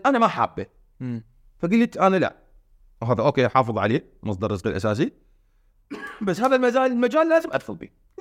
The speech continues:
Speaker 1: لازم.
Speaker 2: آه، هاي الشي-، المجال اللي بيه شغف مالتي و-
Speaker 1: شغف،
Speaker 2: واحد
Speaker 1: شغفي الحقيقي اللي هو ال-، التغذية الصحية والرياضة.
Speaker 2: بالضبط، فأكو شهادة اللي أخذتها سألتك عليها قبل شوي.
Speaker 1: أنا عندي مجموعة شهادات.
Speaker 2: ممتاز.
Speaker 1: بس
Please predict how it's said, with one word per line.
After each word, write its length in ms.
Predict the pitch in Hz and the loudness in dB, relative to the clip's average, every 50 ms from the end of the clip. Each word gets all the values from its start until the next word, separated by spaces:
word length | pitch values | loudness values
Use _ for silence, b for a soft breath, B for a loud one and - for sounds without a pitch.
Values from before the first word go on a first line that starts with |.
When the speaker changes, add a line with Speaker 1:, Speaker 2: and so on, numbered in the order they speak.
| 311 247 | 2 2
Speaker 1:
لازم. 200 | 185 156 - 147 - _ _ _ _ _ _ _ _ _ _ - | 2 0 -2 -10 -20 _ _ _ _ _ _ _ _ _ _ -8
Speaker 2:
آه، 220 | - 143 147 151 160 | -6 -2 0 0 0
هاي 60 | 160 | 0
الشي-، 200 | 160 147 - - | 0 -2 -6 -6
المجال 440 | 175 156 156 160 165 156 170 190 190 | -6 -4 -2 0 0 2 2 2 2
اللي 140 | 185 175 160 | 2 2 0
بيه 120 | 147 143 | 0 -2
شغف 380 | 127 - 151 135 120 113 - 127 | -2 -2 0 0 0 -2 -2 -2
مالتي 440 | 120 120 117 110 - - 120 120 | -2 -2 -2 -2 -4 -6 -4 -2
و- 60 | 113 113 | 2 4
Speaker 1:
شغف، 380 | - - 113 107 - - - | 4 4 4 2 -2 -6 -4
Speaker 2:
واحد 160 | - 101 117 | -2 -2 0
Speaker 1:
شغفي 240 | 113 117 120 110 120 | 0 0 0 0 0
الحقيقي 580 | 113 117 107 104 - 92 80 - 92 - 85 85 - - - | 2 2 2 2 2 0 -4 -4 -6 -8 -8 -10 -14 -12 -10
اللي 220 | 85 85 87 90 | -6 -6 -4 -2
هو 140 | 92 92 92 | -2 -2 -2
ال-، 380 | 90 90 90 92 85 76 - - - - - - - - - - - - - | -2 -2 -2 -4 -4 -6 -8 -10 -14 -18 -20 -20 -20 -20 -20 -18 -16 -14 -14
التغذية 320 | 73 85 - 92 87 90 | -8 -6 -4 -4 -2 -2
الصحية 340 | 90 - - - - 92 98 | -4 -4 -8 -10 -6 -4 -4
والرياضة. 340 | 92 82 76 76 64 - - - _ _ - | -4 -4 -4 -6 -8 -10 -14 -18 _ _ -8
Speaker 2:
بالضبط، 360 | 117 120 117 120 113 113 - | -6 -2 -2 0 0 0 -2
فأكو 300 | - 135 131 117 - 131 | 0 -2 -2 -2 -2 -6
شهادة 380 | 120 135 135 139 143 135 131 | -6 -2 0 0 2 2 2
اللي 200 | 127 120 123 120 | 0 0 0 -2
أخذتها 680 | 120 - 131 123 120 - - 127 120 117 113 110 107 92 | -2 -2 -2 -4 -4 -4 -6 -4 -2 -2 -2 -4 -4 -6
سألتك 380 | 107 - 120 117 107 120 107 110 | -6 -4 -4 -4 -4 -4 -4 -2
عليها 160 | 110 117 117 | -2 -2 -2
قبل 220 | - 120 110 113 | -2 -4 -4 -2
شوي. 60 | 113 | -2
Speaker 1:
أنا 80 | 147 160 | -2 -2
عندي 140 | 160 190 208 | 0 0 0
مجموعة 380 | 202 196 165 220 285 285 220 | 0 0 0 0 0 0 0
شهادات. 500 | 208 - 190 139 127 113 104 107 127 - - _ _ _ | -2 0 2 2 2 2 2 0 -2 -2 -4 _ _ _
Speaker 2:
ممتاز. 420 | - 123 117 110 - 113 110 107 107 | -10 -10 -10 -8 -8 -8 -8 -4 -2
Speaker 1:
بس 240 | 127 160 160 - | 0 0 0 -2